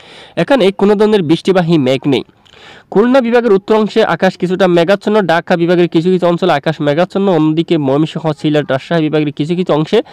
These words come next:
আকাশ কিছুটা মেঘাচ্ছন্ন অবস্থায় রয়েছে। চট্টগ্রাম বিভাগের উত্তরাঞ্চলে আকাশ আংশিক মেঘলা রয়েছে, দক্ষিণাঞ্চলে মূলত আংশিক ধোঁয়াশা অবস্থায় রয়েছে। দেশের কোথাও তেমন বৃষ্টিপাত হতে দেখা যাচ্ছে না। চলে যাব আমরা আগামীকালের আবহাওয়ার পূ-, আ, পূর্বাভাসে।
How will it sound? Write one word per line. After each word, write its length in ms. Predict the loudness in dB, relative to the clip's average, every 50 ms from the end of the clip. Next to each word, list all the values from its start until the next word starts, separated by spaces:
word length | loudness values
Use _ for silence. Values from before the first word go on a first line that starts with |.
| -20 -20 -20 -20 -12 -8
আকাশ 340 | -6 -4 -2 -2 -2 -2 -2
কিছুটা 320 | -4 -8 -6 -4 -2 -2
মেঘাচ্ছন্ন 600 | 0 2 0 0 2 0 -2 -2 0 0 0 2
অবস্থায় 320 | 2 0 -2 -2 0 0 0
রয়েছে। 200 | 0 0 -2 -4
চট্টগ্রাম 500 | -4 -4 -4 -4 -4 -4 0 0 0 0
বিভাগের 320 | 2 2 2 2 2 2 0 _ _ _ _ -12 -8
উত্তরাঞ্চলে 520 | -8 -8 -4 -2 0 0 0 0 0 0 -2
আকাশ 320 | -2 -2 -2 -4 -6 -4 -4
আংশিক 320 | -2 -2 -2 0 -2 -2
মেঘলা 280 | 0 0 0 0 0 0
রয়েছে, 220 | 0 0 -2 -4
দক্ষিণাঞ্চলে 560 | -4 -4 -4 -2 -2 0 0 0 0 0 -2
মূলত 320 | 0 0 0 -2 -2 0 -2
আংশিক 500 | -2 0 -2 -2 -4 -2 -4 -6 -4 -2
ধোঁয়াশা 320 | 0 0 0 0 0 -2
অবস্থায় 400 | -2 -2 -2 -2 -2 -2 -2 -2
রয়েছে। 280 | 0 -2 -2 -2 -4 -4 -4 _ -14 -20 -20 -20 -20 -16 _ -4
দেশের 240 | -4 -2 0 0 0
কোথাও 320 | 0 -2 0 2 2 2
তেমন 240 | 2 2 0 0 2
বৃষ্টিপাত 500 | 2 0 0 0 -2 -4 -2 -2 -4 -4 -4
হতে 240 | -4 -4 -2 -2 -2
দেখা 300 | -2 -2 -2 -2 -2 -2
যাচ্ছে 300 | -2 -2 -4 -2 -2 -2
না। 120 | -2 -2 -4 _ _ _ _ -20 -20 -20 -20 -20 -20 -18 _
চলে 180 | -2 0 0 2
যাব 160 | 2 2 2
আমরা 280 | 2 0 2 0 0 0
আগামীকালের 560 | 0 -2 -2 -2 -2 0 0 0 0 0 0
আবহাওয়ার 520 | 0 -2 -2 -2 -4 -4 -4 -2 0 0 -2
পূ-, 280 | -4 _ -2 -2 -2
আ, 280 | 0 0 0 0 0 0 -4 -8 _ _
পূর্বাভাসে। 500 | 0 2 2 2 2 0 0 -2 -2 -4